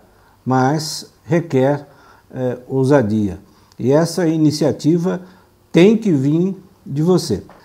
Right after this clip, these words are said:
Ah, mas alguém pode dizer, "Ah, o mercado não recebeu bem a fala não sei de quem, a bolsa oscilou, et cetera." Veja bem,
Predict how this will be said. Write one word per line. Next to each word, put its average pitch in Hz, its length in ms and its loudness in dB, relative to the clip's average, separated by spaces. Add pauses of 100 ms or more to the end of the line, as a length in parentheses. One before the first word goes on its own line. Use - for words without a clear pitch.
(280)
Ah, 170 160 4
mas 143 180 6
alguém 156 240 4
pode 180 220 2
dizer, 131 460 2 (260)
"Ah, 151 140 6
o 143 100 6
mercado 175 480 6
não 185 80 6
recebeu 147 380 4
bem 160 240 8
a 117 80 0
fala 151 320 4
não 117 100 -4
sei 127 160 2
de 101 100 -2
quem, 160 400 2
a 113 60 -2
bolsa 131 300 2
oscilou, 135 560 4
et 107 100 -4
cetera." 160 400 -2 (680)
Veja 180 380 10
bem, 127 220 6